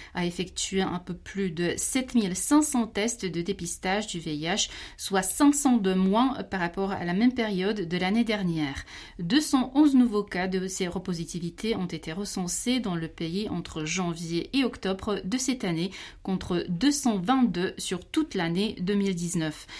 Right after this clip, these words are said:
Ce bilan annuel tend à diminuer depuis deux mille seize, où un chiffre record de plus de deux cent soixante nouveaux cas a été enregistré. Toutefois, selon les estimations de l'Organisation mondiale de la santé,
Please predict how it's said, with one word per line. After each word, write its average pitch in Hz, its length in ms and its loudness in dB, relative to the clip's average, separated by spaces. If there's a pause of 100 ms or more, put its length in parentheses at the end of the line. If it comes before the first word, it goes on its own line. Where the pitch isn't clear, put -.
(160)
Ce - 160 -8
bilan 170 480 0
annuel 208 680 4
tend 175 280 0
à 160 80 0
diminuer 226 600 6
depuis 185 540 -4
deux 170 160 -2
mille 180 180 2
seize, 233 520 0 (320)
où 156 160 -4
un 160 160 -2
chiffre 175 380 -4
record 240 580 2
de 175 80 0
plus 175 260 -6
de 170 140 0
deux 165 240 0
cent 269 240 2
soixante 226 460 -2
nouveaux 160 260 -2
cas 147 300 -8
a 170 80 -6
été 160 240 -6
enregistré. 175 680 -4 (400)
Toutefois, 302 460 2
selon 208 400 -2
les 190 160 2
estimations 180 680 -2
de 165 100 -2
l'Organisation 165 680 -6
mondiale 185 560 0
de 180 80 -6
la 165 100 -4
santé, 196 460 0